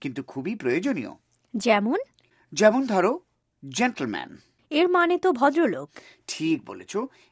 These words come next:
Speaker 1: ইংরেজিতে বলতে পারো a man with good manners। এবার এই শব্দটি দিয়ে একটি স-, খুব সহজ বাক্য তৈরি করো তো।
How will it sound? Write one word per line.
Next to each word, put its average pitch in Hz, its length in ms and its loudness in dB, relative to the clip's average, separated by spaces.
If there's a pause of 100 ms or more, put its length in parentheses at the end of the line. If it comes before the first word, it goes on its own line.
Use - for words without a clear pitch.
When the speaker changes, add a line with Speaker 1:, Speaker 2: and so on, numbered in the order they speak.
(120)
Speaker 1:
ইংরেজিতে 175 680 2
বলতে 165 300 -2
পারো 135 340 0 (200)
a 135 60 2
man 151 600 -2
with 107 120 -8 (120)
good 110 200 -10
manners। 95 600 -4 (280)
এবার 226 300 6 (120)
এই 196 140 4
শব্দটি 185 480 -2
দিয়ে 175 280 2 (120)
একটি 160 280 -2 (120)
স-, - 200 -14
খুব - 160 -14
সহজ 147 440 -2
বাক্য 151 420 -2 (360)
তৈরি 160 260 0
করো 147 220 -2
তো। 202 200 -12